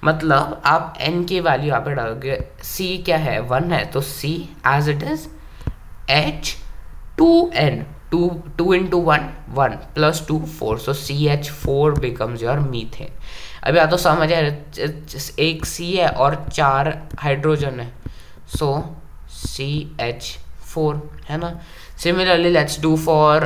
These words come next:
um, कोई और का ले लो, you can take of, um, let's take butane ले लो।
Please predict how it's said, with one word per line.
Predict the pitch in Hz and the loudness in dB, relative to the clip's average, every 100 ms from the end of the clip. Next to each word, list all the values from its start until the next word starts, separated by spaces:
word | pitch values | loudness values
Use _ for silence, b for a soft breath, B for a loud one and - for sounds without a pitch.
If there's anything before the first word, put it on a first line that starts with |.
| - 135 | 4 2
um, | 143 156 | 2 0
कोई | 165 165 | -2 0
और | 160 165 170 | 2 2 2
का | 165 | -2
ले | 135 101 | -2 -4
लो, | 98 - - b b b b b - | -6 -12 -16 b b b b b -6
you | 143 | -2
can | 165 175 | -2 0
take | 160 151 151 - 127 139 | 2 0 -2 -2 2 4
of, | 151 - 147 | 2 0 2
um, | 143 143 143 143 143 | 2 2 0 -2 0
let's | 156 156 - - | -2 -2 -4 2
take | 165 165 - - - - - - - 151 147 139 | 2 2 -6 -14 -18 -16 -14 -12 -6 -4 -4 -2
butane | 156 170 175 175 170 143 | -2 0 2 2 2 0
ले | 110 | 0
लो। | 107 | -4